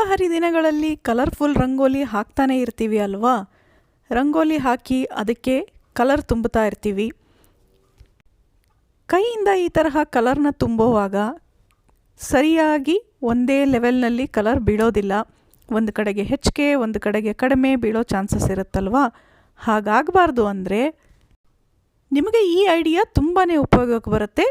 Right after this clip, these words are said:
ಪೂರ್ತಿ ವಿಡಿಯೋನ ನೋಡಿ. ನೋಡಿ, ನಾನಿಲ್ಲಿ ಖಾಲಿಯಾಗಿರುವಂತಹ ಕೆಲವು ಡಬ್ಬಿಗಳನ್ನ ಉಪಯೋಗಿಸ್ತಾ ಇದ್ದೀನಿ. ಚಿಕ್ಕ ಚಿಕ್ಕದಾಗಿರೋ ಯಾವುದೇ ಡಬ್ಬಿಗಳು ಸರಿಯಾಗಿ ಸೂಟ್ ಆಗುತ್ತೆ.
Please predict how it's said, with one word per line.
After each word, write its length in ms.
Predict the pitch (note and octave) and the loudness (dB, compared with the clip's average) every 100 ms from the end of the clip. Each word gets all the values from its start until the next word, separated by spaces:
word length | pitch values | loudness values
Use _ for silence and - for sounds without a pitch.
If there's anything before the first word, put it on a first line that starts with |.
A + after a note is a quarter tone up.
| - _ | -4 _
ಪೂರ್ತಿ 380 | - G4 G4 F4 | 2 4 4 2
ವಿಡಿಯೋನ 380 | C#4 B3+ B3 C#4+ E4 | 0 0 0 0 0
ನೋಡಿ. 320 | B3 A#3 F#4+ - _ _ _ _ _ _ _ _ | 0 0 0 -2 _ _ _ _ _ _ _ _
ನೋಡಿ, 400 | C4+ D#4 G4+ A4+ | -2 0 2 0
ನಾನಿಲ್ಲಿ 460 | G#4 F4 F4 E4+ G#4 D#5 _ _ _ _ _ | 0 0 0 0 -2 -4 _ _ _ _ _
ಖಾಲಿಯಾಗಿರುವಂತಹ 1080 | - C#4+ F4+ G4 F4 D#4 D4+ D4 C#4 C#4+ C4 | -2 0 2 2 0 0 0 0 0 -2 -2
ಕೆಲವು 440 | C4 B3 B3 C4+ G#4+ | -2 -2 0 2 0
ಡಬ್ಬಿಗಳನ್ನ 680 | A3+ G#3 G#3+ A3+ A3+ A3 | 0 -2 -4 -2 -4 -4
ಉಪಯೋಗಿಸ್ತಾ 540 | G#3+ - G#3+ G#3+ - A3 | -6 -2 -4 -4 -6 -4
ಇದ್ದೀನಿ. 380 | A3+ A#3+ D#4+ A#4+ _ | -2 -4 -6 -8 _
ಚಿಕ್ಕ 260 | - - G#4+ | -14 -6 -4
ಚಿಕ್ಕದಾಗಿರೋ 720 | - F4+ F#4 E4+ E4 D#4 D#4+ | -2 -2 0 0 0 0 -2
ಯಾವುದೇ 440 | D4 A3+ A#3 B3+ C#4 | 0 0 0 0 -2
ಡಬ್ಬಿಗಳು 720 | A#3 A#3 B3 B3+ A4+ - _ _ _ _ _ _ _ - | -2 -2 0 2 0 -2 _ _ _ _ _ _ _ -10
ಸರಿಯಾಗಿ 560 | - E4 D#4+ D4+ E4 - | 0 2 2 2 0 0
ಸೂಟ್ 200 | C4+ B3+ | 0 0
ಆಗುತ್ತೆ. 500 | A3+ G#3+ - D#4 C5+ | 0 0 -2 0 0